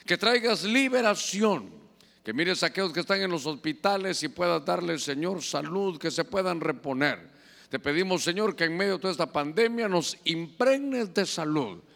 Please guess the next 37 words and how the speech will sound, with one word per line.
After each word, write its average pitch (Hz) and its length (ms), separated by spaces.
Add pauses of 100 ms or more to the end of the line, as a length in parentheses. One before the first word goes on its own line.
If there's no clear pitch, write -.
(340)
Te 120 80
damos 165 320
gracias 196 500
por 156 320
todo 294 440
lo 226 180
que 165 300 (160)
has - 300
hecho, 151 340 (460)
por 110 200
todo 240 240
lo 208 160
que 175 80
estás 175 300
haciendo 208 500
y 170 40
por 139 320
todo 185 340
lo 175 200
que 165 140
harás. 135 460 (400)
Te 117 100
pedimos 170 380
en 156 80
el 160 100
nombre 170 220
de 147 100
Cristo, 175 480
Señor, 170 380
tu 208 160
bendición. 151 720 (400)
Y 117 80
que 196 120
esta 214 160
misma 214 340
tarde, 233 400
Señor, 208 500